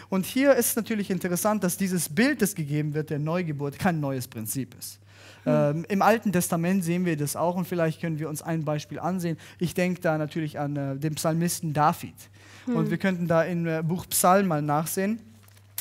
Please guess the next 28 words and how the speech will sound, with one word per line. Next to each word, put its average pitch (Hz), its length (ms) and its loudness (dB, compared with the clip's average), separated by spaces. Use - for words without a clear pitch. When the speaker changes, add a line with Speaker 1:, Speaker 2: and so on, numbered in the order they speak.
Speaker 1:
Im 165 100 -2
Psalm, 190 420 2
äh, 160 420 0
Kapitel 170 540 -2
einundfünfzig, 185 960 -2
ein 165 160 -2
wunderbares, 151 720 -2
ein 170 180 -4
wunderbares, 151 680 -2
äh, 143 240 -2
Gesangbuch, 170 840 2
wenn 170 80 -4
man 165 100 -2
sich 151 140 -4
das 151 180 -10
überlegt, 151 460 -2
die 147 60 -6
Psalmen, 156 500 -2
das - 180 -8
längste 160 400 -2
Buch 151 200 -6
der 147 120 -4
Bibel. 175 360 -2
Hier 247 220 2
in, 202 220 0
äh, 175 240 2
Kapitel 196 380 -2
einundfünfzig 202 880 -2